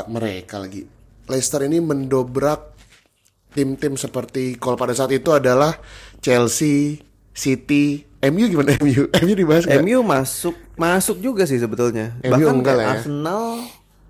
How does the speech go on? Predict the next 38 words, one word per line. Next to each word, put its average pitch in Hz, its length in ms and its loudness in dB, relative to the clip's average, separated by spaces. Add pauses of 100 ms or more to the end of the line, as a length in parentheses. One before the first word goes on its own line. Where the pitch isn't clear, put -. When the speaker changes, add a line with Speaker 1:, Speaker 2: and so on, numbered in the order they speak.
(300)
Speaker 2:
Arsenal 165 240 -2
saat 160 160 4
itu 165 160 2
belum 156 320 6
ya, 117 100 2
dua 117 140 2
ribu 117 160 0
lima 120 160 0
belas, 120 160 -2
dua 113 80 -4
ribu 120 100 2
enam 120 140 -2
belas 147 160 -2
tuh. 160 160 -6 (340)
Speaker 1:
Pokoknya 139 320 2
mereka 170 300 2
mengganggu 147 680 2
lah 131 200 4
ya, 120 140 -2 (120)
mengganggu. 123 800 2
Speaker 2:
Iya. 131 1040 -6
Mirip-mirip 120 380 2
kayak 127 180 4
Spurs 147 240 2
lah 123 160 6
ya 120 140 6
saat 113 180 2
itu 117 220 -2
ya. 113 340 -2
Speaker 1:
Tapi 160 320 -4
itu 180 120 -4
emang, 123 560 -4 (240)
eh, 120 260 -4
Leicester 120 340 0
bener-bener 123 520 -2
ini 120 160 -4
banget 123 320 -2
sih. 143 180 -4